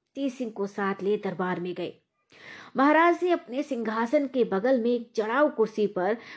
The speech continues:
कुमार को बैठाया। हरदयाल सिंह ने महाराज की चिट्ठी का जवाब पेश किया, जो राजा सुरेंद्र सिंह ने लिखा था। उसको पढ़कर महाराज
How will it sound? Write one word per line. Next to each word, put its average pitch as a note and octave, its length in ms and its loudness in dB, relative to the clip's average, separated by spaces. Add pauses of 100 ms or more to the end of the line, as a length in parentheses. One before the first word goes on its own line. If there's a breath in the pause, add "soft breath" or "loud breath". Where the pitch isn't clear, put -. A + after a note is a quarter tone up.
(120)
कुमार G#3+ 340 0
को F#3 140 -4
बैठाया। F3 520 -2 (480)
हरदयाल F#3 420 0
सिंह G3 220 -2
ने B3 200 -2 (360 loud breath)
महाराज D#4 360 2
की D4 140 -4
चिट्ठी B3 380 -4
का A#3+ 180 -2
जवाब F#3 500 -2
पेश G3+ 220 0
किया, - 280 -6 (260)
जो F3 100 -2
राजा F3 500 2 (380 loud breath)
सुरेंद्र F4 280 0
सिंह C#4+ 160 0
ने B3+ 120 4
लिखा F#3 300 0
था। - 280 -14 (1500 loud breath)
उसको G4 300 2
पढ़कर D4+ 440 0
महाराज A3+ 460 -2